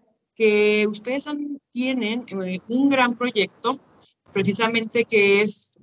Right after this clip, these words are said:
eh, que impacta directamente el desarrollo sustentable, que es utilizar materiales directamente de la naturaleza,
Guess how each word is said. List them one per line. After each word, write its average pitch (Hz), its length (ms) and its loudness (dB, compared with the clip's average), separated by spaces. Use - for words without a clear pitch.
eh, 202 280 -2
que 208 100 2
impacta 208 500 0
directamente 226 640 -2
el 220 80 -2
desarrollo 190 400 -4
sustentable, 165 800 -4
que 185 180 4
es 196 120 0
utilizar 196 720 0
materiales 196 680 -2
directamente 196 560 -4
de 196 120 0
la 170 140 -4
naturaleza, 160 720 -6